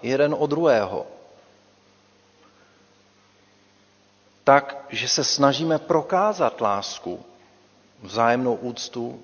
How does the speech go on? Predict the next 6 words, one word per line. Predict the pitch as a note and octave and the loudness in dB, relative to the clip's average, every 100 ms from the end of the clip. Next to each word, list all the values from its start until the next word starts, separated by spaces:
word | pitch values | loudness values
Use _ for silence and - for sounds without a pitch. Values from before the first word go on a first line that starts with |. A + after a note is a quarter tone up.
| - | -6
i | A#2 | -2
respekt, | B2 - - - - - A2 | -2 -4 -4 -6 -8 -20 -18
kdykoliv | G2+ B2 C3+ C3 B2+ B2 - | -6 -4 0 0 0 -8 -14
je | - G#2+ | -14 -6
tomu | B2 B2 | -4 -4
příležitost. | - - C#3 C#3+ A#2+ - - - - | -8 -8 -8 -8 -10 -10 -12 -16 -20